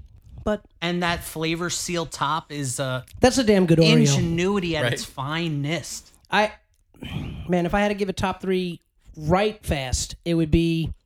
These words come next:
Speaker 1: uh, peanut butter and jelly Oreo,
Speaker 3: Uh-huh.
Speaker 1: then this guy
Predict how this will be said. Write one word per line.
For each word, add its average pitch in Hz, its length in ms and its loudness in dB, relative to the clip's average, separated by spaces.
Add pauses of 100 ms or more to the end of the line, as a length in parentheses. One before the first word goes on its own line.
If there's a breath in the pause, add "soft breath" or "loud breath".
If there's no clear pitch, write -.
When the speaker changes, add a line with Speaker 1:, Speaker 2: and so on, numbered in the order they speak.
(840)
Speaker 1:
uh, 156 360 0
peanut 180 260 2
butter 190 180 6
and 185 120 4
jelly 185 260 4
Oreo, 180 600 2
Speaker 3:
Uh-huh. 113 220 -10 (920)
Speaker 1:
then 170 180 4
this 180 180 2
guy 180 440 0